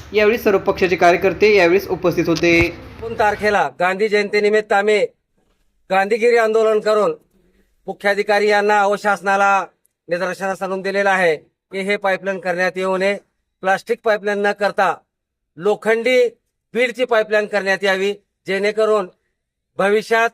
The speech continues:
Speaker 2: जे प्लास्टिकपासून जे लोकांना त्रास होणार आहे किंवा त्याच्यामधून त्याचे एकतर वय नसते जास्त आणि विशेषतः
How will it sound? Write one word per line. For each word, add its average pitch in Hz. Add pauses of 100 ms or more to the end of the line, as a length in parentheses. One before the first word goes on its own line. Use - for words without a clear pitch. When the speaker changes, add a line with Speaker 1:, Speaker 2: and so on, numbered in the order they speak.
(680)
Speaker 2:
जे 214
प्लास्टिकपासून 233
जे 208
लोकांना 208
त्रास 202
होणार 196
आहे 185
किंवा 185
त्याच्यामधून 190 (440)
त्याचे 185
एकतर 220
वय 214
नसते 226
जास्त 214
आणि 196
विशेषतः 190